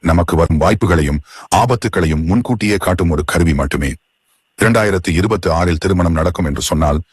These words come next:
அது தானாக நடந்து விடாது. நீங்கள் சரியான வரனை தேட வேண்டும், முயற்சி செய்ய வேண்டும். தடைகள் வரும் என்று சொன்னால் பயந்து ஓடக்கூடாது. அந்த தடையை எப்படி தாண்டிச் செல்வது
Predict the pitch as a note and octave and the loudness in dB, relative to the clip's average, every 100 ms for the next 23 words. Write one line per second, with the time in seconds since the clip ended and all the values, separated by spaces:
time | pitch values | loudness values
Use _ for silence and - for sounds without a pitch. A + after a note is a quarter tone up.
0 | _ - - F#2 F#2 G#2+ B2 A#2 D#2+ D#2+ | _ -4 0 2 2 2 2 0 0 -2
1 | C#2+ C#2 C#2+ _ _ _ _ G#2+ G#2+ G2 | -4 -6 -10 _ _ _ _ 0 2 2
2 | - G#2 A2 A2+ E2+ F#2+ F#2+ D#2+ F2+ F2+ | 2 2 2 2 2 2 0 0 0 2
3 | D#2 D2 D#2+ D#2 F2+ F2+ - D#2 C#2 C2 | 0 -2 -2 0 0 0 -2 -2 -2 -2
4 | C2 - _ _ _ _ _ - B2+ E3 | -6 -10 _ _ _ _ _ -2 0 2
5 | D#3 A2 B2 B2 G2 F2+ E2 E2+ F#2+ E2 | 2 0 0 -2 -4 -4 -2 0 -2 -2
6 | E2 G#2+ A#2 F2+ F#2 - C2+ C2 C2+ _ | 0 0 0 0 -2 -2 -4 -4 -8 _
7 | _ _ - G#2 E2+ G2 G#2 C3 A#2 F2 | _ _ -2 2 2 2 0 0 0 0
8 | G#2 F2+ F2 G2+ G2+ - F2 D#2+ D#2 | -2 -2 0 0 0 0 0 2 0